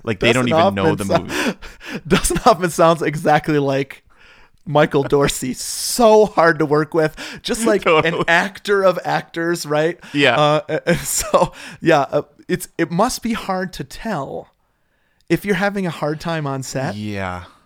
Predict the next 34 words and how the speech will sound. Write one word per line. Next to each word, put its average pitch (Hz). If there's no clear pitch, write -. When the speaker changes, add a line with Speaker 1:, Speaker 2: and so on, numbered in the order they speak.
Speaker 1:
right. 95
Speaker 2:
It's, 139
it's -
Mad 139
Max 151
Fury 156
Road. 147
Like, 139
the, 143
Speaker 1:
Yeah. 98
Speaker 2:
it, 139
it's -
two 196
years 175
of 143
filming 156
this 139
brutal 147
thing, 135
and 156
you 175
just 151
kinda 98
Speaker 1:
Yeah. 78
Speaker 2:
hope 143
it 147
works 143
out, 135
and 143
it's 139
magic 139
when 143
it 139
does. 151